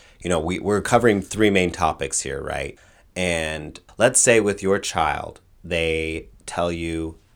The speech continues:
"I'm not going to college. I don't wanna go to college." And you've created a college fund for them. You've told them since they were a kid, you know, "I want you to go to college.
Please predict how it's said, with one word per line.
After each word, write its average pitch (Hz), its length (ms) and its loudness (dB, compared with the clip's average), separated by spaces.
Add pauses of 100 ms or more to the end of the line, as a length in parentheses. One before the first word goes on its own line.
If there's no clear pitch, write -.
"I'm 98 160 4
not 95 180 0
going 85 160 -4
to 78 60 -10
college. - 360 -10
I 90 60 0
don't 87 120 -2
wanna 80 160 -6
go - 100 -10
to - 60 -12
college." - 440 -14
And 101 140 -2
you've 107 180 -2
created 90 440 -2
a - 40 -10
college 107 500 -8
fund 98 280 -6
for 95 100 -8
them. 90 360 -6 (280)
You've 98 220 0
told 98 300 4
them 87 180 2
since 85 260 -2
they 82 160 -2
were 78 120 -2
a 76 80 -8
kid, 85 380 -4
you 80 100 -8
know, 76 140 -8
"I 76 120 -4
want 85 300 -4
you 92 100 -6
to 90 80 -4
go 87 160 -2
to 85 80 -6
college. 82 640 -4